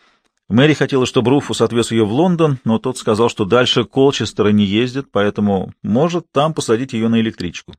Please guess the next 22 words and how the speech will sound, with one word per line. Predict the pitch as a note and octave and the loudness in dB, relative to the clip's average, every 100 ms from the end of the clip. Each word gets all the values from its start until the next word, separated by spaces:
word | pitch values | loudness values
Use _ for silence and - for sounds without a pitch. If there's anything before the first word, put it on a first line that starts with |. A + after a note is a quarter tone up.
| _ _ _ _ _ _ | _ _ _ _ _ _
Но, | F#2+ A2 A#2+ | -2 0 2
несмотря | A#2+ A2+ A2 A#2 G#2+ | 0 0 0 2 2
на | A#2 | 2
это, | C#3 A2 | 0 0
между | G#2 F2+ | 0 0
ними | G2+ A2+ | 0 0
состоялось | G#2 G2 G#2 G#2 G2 - | -2 -2 0 0 0 -2
некое | G#2+ G#2 G2 F#2 - _ _ _ _ _ _ _ _ _ _ _ | -2 0 0 -2 -6 _ _ _ _ _ _ _ _ _ _ _
рапрошеман. | A2 A#2+ A#2 - G#2 - A#2+ B2 D3 C3 - _ _ _ _ _ _ - _ _ _ _ _ _ | 0 2 2 0 -4 -2 0 2 0 -2 -8 _ _ _ _ _ _ -20 _ _ _ _ _ _
Примечание. | G2 G#2+ A2+ G2+ F2+ E2 - | 0 2 2 0 -2 -4 -10
Установление | - A2+ A#2+ D3 C3+ A#2+ | 0 2 2 4 4 2
или | A2 G#2+ | 2 -2
восстановление | G#2+ - A2+ A2 A#2 A2 | -2 0 0 2 4 2
дружественных | G2 G#2+ G2 - G#2 F#2+ | 2 -2 -4 -2 -2 -2
отношений, | G2 G#2+ - D3 C#3 | -2 -2 0 0 0
в | F#2 | 0
основном | F2+ G2+ F#2 G2+ | -2 -2 0 0
между | G2 F2 F#2 | -2 -4 -8
государствами. | - A#2 F2 - - - - | -6 -2 -2 -4 -14 -14 -8
Французский. | F#2+ G2 - - F2+ _ _ _ - | -6 -6 -8 -14 -20 _ _ _ -6
Конец | G2 F#2+ - | -2 -2 -4
примечания. | F#2+ F2+ - E2 D#2 | -8 -8 -6 -6 -6